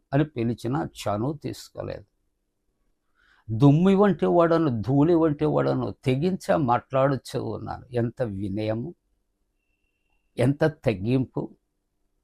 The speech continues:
అందుకే కదా తన సంతానము ఆశీర్వదించబడింది. ఎంతవరకు? ఆకాశ నక్షత్రాల వలె, ఇసుక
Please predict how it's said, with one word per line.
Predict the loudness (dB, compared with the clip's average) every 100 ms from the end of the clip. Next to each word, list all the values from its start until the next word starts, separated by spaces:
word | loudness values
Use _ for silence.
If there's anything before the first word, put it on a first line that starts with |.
| _ _ _ _ _ _ _ _ _ _
అందుకే | 2 6 6 6 4
కదా | 4 4
తన | 4 4 4
సంతానము | 0 -4 -2 2 2 2 0 -2 -4 -4
ఆశీర్వదించబడింది. | -4 -4 -4 -2 -2 -4 -6 -4 -4 -4 -6 -4
ఎంతవరకు? | -2 -2 0 0 -2 -4 -14 -16 _ _ _ _ _ _ _ _ _ _ _ _ _ _ _ -2
ఆకాశ | 0 2 0 0
నక్షత్రాల | 0 0 -2 -4 -2 0 2 2
వలె, | 2 0 0
ఇసుక | -2 -4 -6 -4